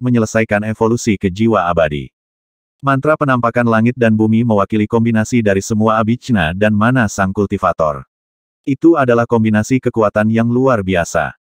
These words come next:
Di bawah tahap jiwa abadi dan di dalam semua level yang berbeda dari semua tahapan yang berbeda,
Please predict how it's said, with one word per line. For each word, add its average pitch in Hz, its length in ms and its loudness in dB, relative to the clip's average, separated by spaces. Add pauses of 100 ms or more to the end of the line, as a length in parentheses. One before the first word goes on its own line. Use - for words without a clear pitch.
(360)
Di 139 160 -2
bawah 131 320 0
tahap 127 240 -2
jiwa 123 240 2
abadi 110 320 0
dan 107 160 2
di 107 80 0
dalam 104 240 0
semua 110 320 -2
level 104 320 0
yang 117 160 0
berbeda 98 400 0
dari 98 160 -2
semua 104 320 -2
tahapan 110 540 -2
yang 120 40 -2
berbeda, 120 460 0